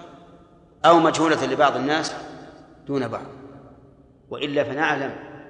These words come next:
أن جميع أفعال الله وأحكام، وأحكامه كلها إيش؟ معللة، مربوطة بعلل وحكم وأسرار، لكن بعضها معلوم للخلق وبعضها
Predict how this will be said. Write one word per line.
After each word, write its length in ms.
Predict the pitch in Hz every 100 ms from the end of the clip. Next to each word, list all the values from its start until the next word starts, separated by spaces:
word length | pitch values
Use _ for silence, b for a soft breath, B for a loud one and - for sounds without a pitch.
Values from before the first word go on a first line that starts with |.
| - -
أن 200 | 131 135
جميع 400 | 131 147 165 139
أفعال 280 | 139 127 139
الله 300 | 135 131 120
وأحكام، 440 | 131 - 143 143 147 - - -
وأحكامه 580 | 139 - - 160 180 170 - -
كلها 520 | 170 165 156 160 165 165 - - - - - - - -
إيش؟ 260 | 147 - - - - - -
معللة، 500 | 127 131 165 135 104 - - - - - -
مربوطة 520 | 120 127 135 165 143
بعلل 420 | 120 127 156 147 110 - - - - - -
وحكم 420 | 117 165 156 135 117
وأسرار، 460 | 131 139 - 156 135 - - - - - - - - - - _ _ _ _ _ _ b b b
لكن 340 | 139 165 165 160
بعضها 460 | 180 175 165 165
معلوم 340 | 143 160 180 147
للخلق 460 | 139 - 175 180
وبعضها 600 | 147 151 143 147 175 -